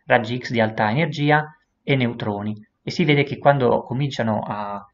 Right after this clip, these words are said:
entrare in gioco appunto questi segnali qui, che sono,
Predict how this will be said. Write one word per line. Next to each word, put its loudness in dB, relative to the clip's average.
entrare -2
in -4
gioco -2
appunto -6
questi -10
segnali -2
qui, -2
che -6
sono, -4